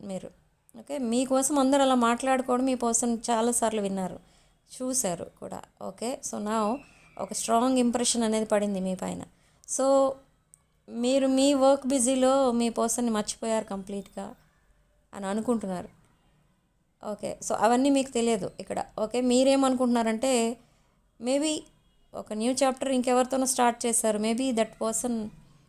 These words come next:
is busy in that life అని అనుకుంటున్నారు మీరు.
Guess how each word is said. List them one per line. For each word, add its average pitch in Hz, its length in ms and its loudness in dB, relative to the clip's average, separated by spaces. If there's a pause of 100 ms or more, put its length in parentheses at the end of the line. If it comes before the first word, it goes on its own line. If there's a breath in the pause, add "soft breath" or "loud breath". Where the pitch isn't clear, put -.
(180)
is 208 140 -10
busy 233 400 0
in 233 100 2
that 247 200 0 (460)
life 202 240 -10 (180)
అని 208 120 -12
అనుకుంటున్నారు 214 480 -6
మీరు. 208 440 -4